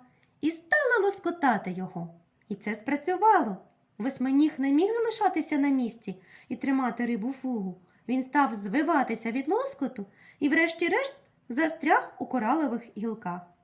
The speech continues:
Солька скористалася цим і обійняла кульку, яка від страху, що її з'їдять, роздулася, мов повітряна куля, і настовбурчила свої голочки.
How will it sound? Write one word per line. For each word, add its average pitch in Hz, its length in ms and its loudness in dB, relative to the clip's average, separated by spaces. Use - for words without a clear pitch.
Солька 311 720 0
скористалася 359 720 -2
цим 311 400 0
і 240 140 0
обійняла 208 600 -2
кульку, 220 580 -6
яка 202 300 -4
від 180 180 -10
страху, 339 540 0
що - 160 -6
її 233 200 -4
з'їдять, 208 460 -6
роздулася, 320 600 0
мов 311 180 4
повітряна 320 560 0
куля, 247 420 0
і 285 100 2
настовбурчила 247 880 -2
свої 214 360 -4
голочки. 240 640 -4